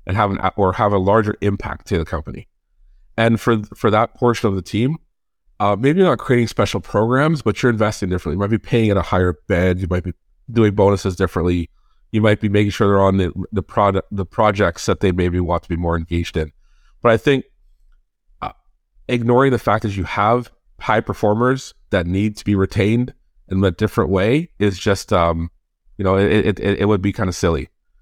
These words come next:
You, you, you, you have people who are performing. You have high performers. You know who they are. They're easy to name. It doesn't mean you have to go out, you know, go out and do ridiculous things, but you should invest the time and, and, and effort to keep those high performers 'cause they're very hard to replace.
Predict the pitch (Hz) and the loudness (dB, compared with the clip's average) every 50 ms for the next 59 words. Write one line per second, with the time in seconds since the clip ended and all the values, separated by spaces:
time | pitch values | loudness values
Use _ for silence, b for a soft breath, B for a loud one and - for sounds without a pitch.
0 | _ _ - 107 107 104 104 98 95 87 110 107 104 - 104 101 95 - 117 113 | _ _ -2 0 0 0 0 -2 -2 -2 -2 -2 -2 -2 -2 -2 0 2 0 0
1 | - - 113 101 95 98 98 87 - 90 - 98 82 71 71 76 - - _ _ | 0 0 -2 0 0 0 0 -2 -2 -4 -4 -2 -2 -2 -4 -6 -10 -14 _ _
2 | _ _ _ _ _ _ - 73 - 120 110 - - 104 92 - 92 - 101 90 | _ _ _ _ _ _ -8 -2 0 0 2 2 2 0 -2 -2 -2 -2 -2 -2
3 | 87 85 95 92 104 101 98 101 107 98 95 92 87 82 85 85 82 82 82 - | 0 -2 -2 0 0 0 0 0 0 0 0 2 2 2 0 0 0 -2 -4 -8
4 | - - 98 107 95 98 90 90 85 85 82 82 82 80 - _ _ _ _ _ | -6 -4 -2 -2 -2 -2 -2 -2 -2 -2 -2 -4 -6 -8 -12 _ _ _ _ _
5 | _ _ _ _ _ - 117 127 143 143 147 147 143 135 123 113 - 110 107 110 | _ _ _ _ _ 0 2 2 2 2 2 4 4 4 4 4 2 2 2 4
6 | 104 104 98 - 113 101 92 90 104 104 98 95 104 98 90 95 87 110 123 - | 4 4 2 2 2 2 2 2 2 2 2 2 -2 -2 -2 -2 -2 -2 -2 0
7 | - 151 147 - - 165 151 123 110 104 107 107 - - 123 - - - - 104 | 0 0 0 2 0 0 0 0 0 0 0 0 0 0 -2 -2 -4 -8 -8 -6
8 | 95 90 107 98 95 - - 95 - - 101 95 92 95 90 90 - 95 92 90 | -2 0 0 0 0 -2 -6 -8 -4 0 0 0 0 0 -2 -2 -2 -2 -2 0
9 | - 95 90 - - 95 - - 90 - - - - 104 95 90 87 87 - 85 | 0 -2 -2 -2 -2 -4 -2 -4 -4 -6 -6 -6 -6 -4 -2 -2 -2 -2 -2 -4
10 | 82 - 87 - - 85 78 80 80 - - - 110 95 107 104 98 95 92 90 | -6 -6 -6 -4 -4 -4 -4 -4 -6 -8 -6 -4 -2 0 0 0 0 -2 -4 -2
11 | 107 101 95 92 80 98 87 82 - - 80 76 - - 73 85 - - | 0 2 2 2 0 0 -2 -4 -4 -6 -8 -8 -8 -8 -10 -10 -12 -16